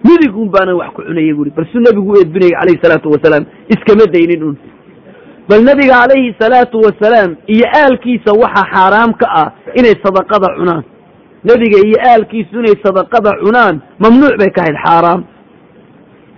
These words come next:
Waxa dhacay, au arkay Nebigu calayhi salaatu wasalaam,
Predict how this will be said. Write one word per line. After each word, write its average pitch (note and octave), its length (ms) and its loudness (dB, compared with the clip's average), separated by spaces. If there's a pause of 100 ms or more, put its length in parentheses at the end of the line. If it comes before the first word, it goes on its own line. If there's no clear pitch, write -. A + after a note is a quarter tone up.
(400)
Waxa B3+ 320 0
dhacay, F3+ 460 -2 (280)
au - 220 2
arkay A3+ 320 0
Nebigu A#3+ 280 2
calayhi G#3+ 440 2
salaatu G3+ 400 2
wasalaam, F#3+ 460 0